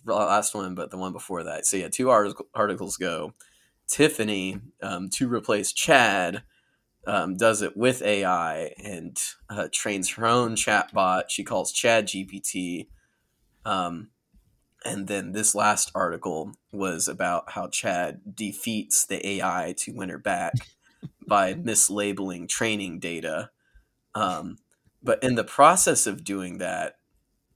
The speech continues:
that was, like, the eighth paper on that couple. And then we took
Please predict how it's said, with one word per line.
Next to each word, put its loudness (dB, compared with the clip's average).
that 6
was, 2
like, -2
the -6
eighth -6
paper -6
on -8
that -10
couple. -6
And -10
then -6
we 0
took -4